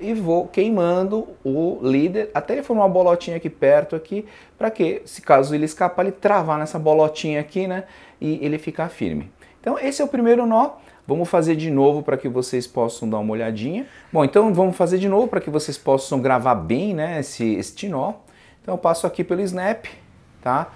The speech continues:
Dou quatro a cinco voltas aqui, desta maneira. Aí eu volto por este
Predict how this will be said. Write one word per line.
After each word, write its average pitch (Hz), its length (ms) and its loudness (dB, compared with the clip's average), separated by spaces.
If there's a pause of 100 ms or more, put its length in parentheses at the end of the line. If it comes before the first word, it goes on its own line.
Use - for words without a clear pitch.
(360)
Dou 143 200 2 (460)
quatro 127 600 6
a 117 80 -4
cinco 139 380 -4
voltas 127 540 6
aqui, 147 460 -2 (240)
desta 101 320 -6
maneira. 143 580 -2 (1800)
Aí 151 460 0
eu 180 160 6
volto 135 580 4
por 151 220 -6
este 127 640 -4